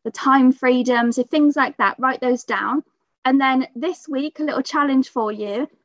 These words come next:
post about each one of those different days. In the evenings is best, but really work on the post, spend some time on it, put emotion into it. So instead of just saying, "Oh, I love this business, it's grown my confidence,"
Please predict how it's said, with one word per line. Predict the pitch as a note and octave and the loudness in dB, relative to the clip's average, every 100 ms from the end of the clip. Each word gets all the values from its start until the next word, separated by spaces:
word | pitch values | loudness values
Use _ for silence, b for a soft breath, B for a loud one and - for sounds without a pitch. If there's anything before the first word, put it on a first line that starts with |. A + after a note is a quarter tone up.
| _ _ | _ _
post | E4 F#4 - | 0 0 2
about | F#4+ - | 2 2
each | C#4+ - - | 0 -8 -6
one | C#4 | -6
of | - | -4
those | B3 B3 B3 | -2 -2 -2
different | D4 C#4+ B3 C4 | -4 -4 -8 -6
days. | G#3+ A3 D4 F4 - | -6 -2 -4 -4 -2
In | B3+ | -2
the | C4 C4 | 0 -4
evenings | C4 B3+ B3 | -4 -4 -4
is | B3 | -8
best, | - G#3 A#3 E4+ _ _ _ _ | -4 -2 -2 -4 _ _ _ _
but | - | -18
really | B3 D#4 E4+ | -10 -6 -4
work | E4+ D4+ C#4 C#4 | -2 0 0 0
on | C4 | -4
the | B3 | -4
post, | B3 G3+ - | -6 -6 -6
spend | C4 C4+ | -2 -2
some | D4+ C#4+ | -2 -4
time | - C4 B3 | -4 -4 -4
on | A#3+ | -6
it, | A#3+ A#3+ - _ _ | -8 -10 -12 _ _
put | C#4 | 2
emotion | C#4 C#4+ C#4+ - B3+ | 4 4 2 -2 -4
into | A#3 A#3+ A#3+ | -2 -4 -6
it. | A3+ | -6
So | - | -4
instead | B3+ E4 | -4 -2
of | E4+ | -2
just | F4 - | -4 -4
saying, | C#4+ B3 B3 - _ _ - | -2 -2 -2 -6 _ _ -6
"Oh, | A3 | -2
I | A3 | -2
love | A3 | -2
this | A#3 - | -8 -10
business, | A3 A3 G#3+ | -10 -10 -10
it's | - - | -10 -6
grown | A3 A3 | -4 -2
my | G#3+ | -2
confidence," | A#3+ G#3 - F#3+ G3 B3+ | -4 -4 -6 -6 -2 -4